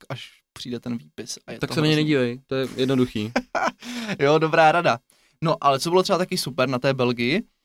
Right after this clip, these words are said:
Speaker 1: že oni tam měli zrovna nějakou akci pro studenty a já nevím, to bylo nějak třeba deset euro, něco takového, ne? Si skoupil jakoby šalinkartu na vlak a měli jsme to na měsíc a mohli jsme jezdit zadarmo,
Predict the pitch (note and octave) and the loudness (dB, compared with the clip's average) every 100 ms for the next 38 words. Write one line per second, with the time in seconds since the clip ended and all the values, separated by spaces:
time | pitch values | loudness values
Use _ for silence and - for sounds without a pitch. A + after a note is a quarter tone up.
0 | _ - B2 C3+ C#3 C3+ B2+ D3 D#3+ D#3 | _ -10 -2 6 6 6 2 0 0 2
1 | D#3 D3+ D3 D3 D3+ F3 C#3 - D3 - | 0 0 0 0 -2 -4 -4 -8 -10 -10
2 | - D#3+ E3 E3 D3 C3 B2+ B2 A#2+ A#2+ | -4 -2 -2 -2 0 4 4 2 -2 -6
3 | A#2 A#2 - - B2 B2+ C#3+ - B2 A#2+ | -6 -8 -10 -8 -6 -4 -6 -4 -2 -2
4 | B2 B2 A#2+ - A#2+ A2+ A2+ B2+ B2+ _ | -4 -6 -10 -8 -8 -8 -12 -18 -20 _
5 | _ - - - D3 C3 C#3+ C#3 C3 B2+ | _ -12 -8 -2 -2 0 4 4 4 2
6 | B2 _ B2+ B2+ C3+ B2+ A#2+ B2+ C#3 C#3+ | -2 _ -6 -4 -2 -2 0 -2 0 0
7 | C3+ C3 B2+ D3 D#3+ D#3+ - _ _ - | 0 0 0 4 4 4 -4 _ _ -6
8 | B2+ C3 C3 C#3+ C3 B2 C3 C3+ B2+ B2+ | -2 -2 -2 -2 -2 0 -2 -4 -4 -2
9 | B2+ C3 B2 A#2+ B2 A#2+ A#2 B2 A#2+ A#2+ | -2 -2 -2 -2 -2 -4 -2 0 0 -2